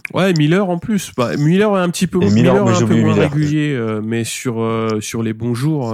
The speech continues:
Speaker 1: euh, c'est pareil. Il peut, il
Speaker 2: Tu
Speaker 1: peut
Speaker 2: vois.
Speaker 1: largement aller, euh, aller
Speaker 2: Que Yamaha, ben, Quartaro, il est tout
Speaker 1: Ah,
Speaker 2: seul.
Speaker 1: bien
Speaker 2: Il y a
Speaker 1: sûr.
Speaker 2: personne qui, il a pas de coéquipier,
Speaker 1: Ah oui.
Speaker 2: il a, il a
Speaker 1: Quand
Speaker 2: personne.
Speaker 1: t'as une,
Speaker 2: Ouais,
Speaker 1: bah oui.
Speaker 2: donc personne piquera de, de, de points aux autres.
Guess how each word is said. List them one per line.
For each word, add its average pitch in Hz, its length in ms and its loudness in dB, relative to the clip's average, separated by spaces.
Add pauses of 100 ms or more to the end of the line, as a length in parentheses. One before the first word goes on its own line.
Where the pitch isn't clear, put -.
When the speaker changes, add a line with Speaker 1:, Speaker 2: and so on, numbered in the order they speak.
Speaker 1:
euh, 107 160 -4
c'est - 160 -10
pareil. 160 520 -2
Il 104 40 -10
peut, 107 320 -6
il 117 160 -4
Speaker 2:
Tu - 120 -6
Speaker 1:
peut 120 80 2
Speaker 2:
vois. 117 60 0
Speaker 1:
largement 123 600 -4
aller, 117 240 -6
euh, 101 300 -8 (920)
aller 110 400 -4
Speaker 2:
Que 107 120 -2
Yamaha, 92 380 2
ben, 98 280 0
Quartaro, 104 420 0
il 131 40 0
est 127 40 -4
tout 135 100 -6
Speaker 1:
Ah, - 20 -2
Speaker 2:
seul. 117 160 0
Speaker 1:
bien - 20 -2
Speaker 2:
Il 104 60 0
y - 0 -
a - 40 -4
Speaker 1:
sûr. - 120 -4
Speaker 2:
personne 117 200 -4
qui, - 200 -8
il 90 180 0
a 90 60 -2
pas - 100 -2
de - 60 -8
coéquipier, 101 300 -2
Speaker 1:
Ah - 20 -6 (100)
oui. 90 100 -4
Speaker 2:
il 85 80 -6
a, 80 120 -4
il 80 80 -6
a 82 40 -4
Speaker 1:
Quand 80 60 -10
Speaker 2:
personne. 98 260 -8
Speaker 1:
t'as 107 60 -4
une, 110 140 -6
Speaker 2:
Ouais, - 60 -12 (160)
Speaker 1:
bah 110 180 -8
oui. - 80 -4
Speaker 2:
donc 90 180 -8
personne 104 320 -2
piquera - 360 -6
de, 92 240 -8
de, 90 240 -8
de 95 180 -6
points 101 200 -6
aux 92 120 -2
autres. 104 220 -6